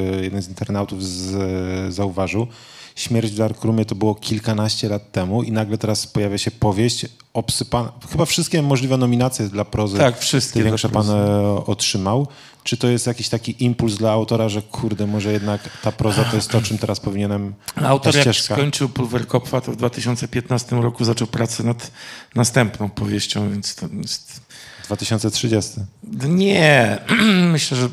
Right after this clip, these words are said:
Speaker 2: o wiele szybciej. Ale to... to... Wydawca jest, książka jest wyresearchowana tak jak trzeba, teraz, e,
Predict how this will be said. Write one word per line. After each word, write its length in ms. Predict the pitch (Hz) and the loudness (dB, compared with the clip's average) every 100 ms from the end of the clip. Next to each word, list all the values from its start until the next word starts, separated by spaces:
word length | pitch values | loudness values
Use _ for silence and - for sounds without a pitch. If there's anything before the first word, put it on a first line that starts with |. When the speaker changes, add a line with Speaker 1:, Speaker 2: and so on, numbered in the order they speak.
| - | 0
Speaker 2:
o 80 | |
wiele 280 | 123 117 110 | 2 2 0
szybciej. 420 | - 123 - - - - - _ _ _ - - _ _ - - | -2 -6 -8 -14 -14 -20 -20 _ _ _ -20 -20 _ _ -20 -8
Ale 220 | 156 151 | -2 -2
to... 180 | 160 170 170 - | -2 -6 -8 -8
to... 140 | 175 156 160 180 160 151 - - - - - - - - - _ | -8 -8 -10 -14 -16 -14 -12 -12 -18 -20 -20 -20 -20 -20 -20 _
Wydawca 460 | 156 160 180 - 127 | 0 2 2 2 2
jest, 520 | 123 139 147 - - - - - - - - _ _ _ 120 104 131 - | 2 2 2 0 -4 -16 -16 -16 -18 -20 -20 _ _ _ -12 -10 -10 -10
książka 580 | - 135 139 - 127 127 | -6 -4 -4 -4 -4 -2
jest 720 | 127 117 - - - - - - - - - - - | -2 -2 -4 -10 -14 -14 -16 -20 -20 -20 -20 -20 -12
wyresearchowana 880 | 120 131 123 - 120 - 113 123 120 | -4 -2 0 -2 -4 -2 -2 -2 -2
tak 220 | - - | -8 -14
jak 140 | - | -14
trzeba, 500 | - - 135 127 120 | -8 -4 -4 -2 -4
teraz, 580 | 120 - 120 - - - | -4 -6 -6 -6 -6 -8
e, 300 | - - 120 | -10 -10 -10